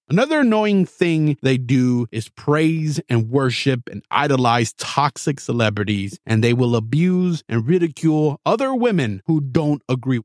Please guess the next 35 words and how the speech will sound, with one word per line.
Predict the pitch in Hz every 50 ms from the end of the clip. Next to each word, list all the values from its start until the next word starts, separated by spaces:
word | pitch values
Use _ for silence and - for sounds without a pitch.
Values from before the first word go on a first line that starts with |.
| - -
"Oh, | 196 233 262 185 113 - _ -
you | 143 156 214 262
don't | 285 285 277 269
like | 269 262 254 196
Cardi | - 247 262 254 247 240
B? | 196 175 226 262 294 330 _
She | _ - - - 294 294
is | 247 196
basically | 160 127 - 254 254 269 226 - 202 160 - 143 151 151
the | 143 160 175
empowerment | 185 170 - - - 262 262 277 262 214 160 151 135 131 135 - -
of | - 160 160
the | 160
girls | 160 151 214 247 226 202 175
today." | - - 180 160 175 202 156 - - _ _ _
Yeah, | - - 202 247 240 226 220 220 214 208 208
but | 180 165 135 127 170 175 175 170 170 170 165 160 - -
didn't | 165 202 226 247
she, | 208 - - 233 233
like, | 220 226 214 214 196 165 143 131 120
drug | 120 127 139 147 160 170 175 175 175 175 170 170 170 170 160
and | 135 123 120 123
rob | 135 151 147 156 156 156 156 151 151 151 139
and | 131 120 117
assault | 113 - - - - 165 165 160 156 143 160 160
men? | 143 147 147 156 160 165 170 180 190 196 _ _ -
No, | 202 349 403 415
no, | 403 392 370
no, | 320 302 302 311 330
no, | 330 311 294 302 302 -
uh-uh. | - 294 285 294 320 349 330 311 302 - - -
It | 285 330
was | 311 302 262 202 - _ - 208
a | 262 277 262 247 226 180 _
man, | 156 139 175 208 247 269 269 285 302 320 330 302